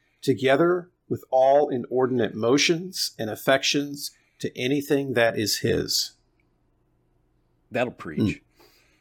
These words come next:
Speaker 1: Hmm. Yeah, that'll preach.
Speaker 2: I think there's a, there's another podcast floating around out there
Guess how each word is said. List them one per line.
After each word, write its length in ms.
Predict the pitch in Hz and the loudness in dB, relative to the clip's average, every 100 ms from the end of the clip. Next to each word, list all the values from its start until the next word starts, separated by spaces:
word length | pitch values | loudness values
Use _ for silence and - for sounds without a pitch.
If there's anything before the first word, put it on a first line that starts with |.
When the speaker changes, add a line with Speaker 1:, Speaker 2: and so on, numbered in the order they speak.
| _ - | _ -4
Speaker 1:
Hmm. 60 | |
Yeah, 140 | 104 92 | -2 0
that'll 180 | 98 | -2
preach. 380 | - 87 82 - | -4 -8 -6 0
Speaker 2:
I 80 | 185 | 0
think 260 | - 415 - _ - | 0 -8 -12 _ -6
there's 240 | 180 180 135 | -4 -2 -2
a, 240 | 110 101 _ _ _ _ _ _ _ _ - | -6 -8 _ _ _ _ _ _ _ _ -12
there's 100 | 147 | -6
another 220 | 135 127 | -4 -4
podcast 800 | - 113 104 98 - 117 110 - | -8 -10 -10 -10 -8 -6 -6 -8
floating 360 | 120 117 107 | -8 -6 -6
around 320 | 104 104 107 | -8 -8 -6
out 220 | 104 101 - | -6 -8 -8
there 260 | 101 104 | -10 -12